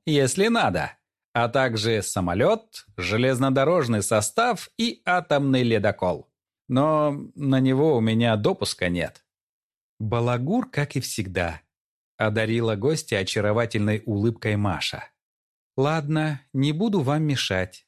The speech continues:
сыщики. Поставлю хотя бы чай». Когда жена вышла, Гуров посмотрел на Станислава и сразу понял, насколько тот вымотался.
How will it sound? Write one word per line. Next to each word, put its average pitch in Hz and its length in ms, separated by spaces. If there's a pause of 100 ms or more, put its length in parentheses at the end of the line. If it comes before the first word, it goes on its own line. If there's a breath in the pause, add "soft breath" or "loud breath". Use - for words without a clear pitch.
сыщики. - 880 (340)
Поставлю 151 520
хотя 113 300
бы 98 120
чай». 73 380 (840)
Когда 113 440
жена 151 360
вышла, 113 500
Гуров 151 420
посмотрел 135 600
на 123 120
Станислава 151 720
и 139 180
сразу 131 460
понял, 107 580 (100)
насколько 113 600
тот 95 260
вымотался. 78 840